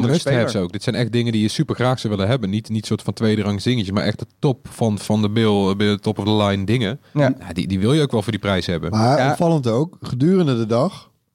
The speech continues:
Speaker 3: eh, de concurrentie reageerde meteen,
Speaker 1: Ja,
Speaker 3: hè?
Speaker 1: bol punt com die, eh, bood diezelfde koptelefoon voor Sony bijvoorbeeld ook aan voor tweehonderd euro ineens.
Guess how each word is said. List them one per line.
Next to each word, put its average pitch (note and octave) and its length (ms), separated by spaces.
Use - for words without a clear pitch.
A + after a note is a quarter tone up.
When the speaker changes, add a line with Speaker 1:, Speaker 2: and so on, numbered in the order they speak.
Speaker 3:
eh, G#2+ 260
de C3 80
concurrentie D3+ 500
reageerde C#3+ 420
meteen, D#3+ 240
Speaker 1:
Ja, C#3+ 160
Speaker 3:
hè? C3 60
Speaker 1:
bol D#3+ 120
punt C3 180
com C3 200
die, A2+ 280
eh, A2 200
bood A#2+ 260
diezelfde A#2 360
koptelefoon G2+ 480
voor G2 80
Sony G#2 320
bijvoorbeeld B2+ 400
ook F3+ 200
aan C#3+ 140
voor B2+ 100
tweehonderd A#2 460
euro F#2+ 240
ineens. A2 360